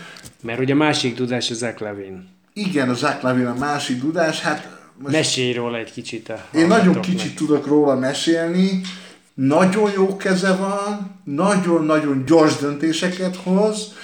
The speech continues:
Speaker 2: Ezek a döntések kilencvenkilenc százalékban arra irányulnak, hogy neki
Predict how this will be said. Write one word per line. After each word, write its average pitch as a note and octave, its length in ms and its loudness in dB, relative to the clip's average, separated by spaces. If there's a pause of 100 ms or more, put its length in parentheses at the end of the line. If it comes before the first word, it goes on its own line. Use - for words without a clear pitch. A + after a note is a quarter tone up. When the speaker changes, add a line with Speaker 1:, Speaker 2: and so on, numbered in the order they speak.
(200)
Speaker 2:
Ezek G3 340 2
a D3+ 100 4
döntések E3 680 2
kilencvenkilenc D#3 880 -2
százalékban C#3 580 0
arra D3+ 320 4
irányulnak, C#3 500 0
hogy B2+ 120 -6
neki C#3 580 -4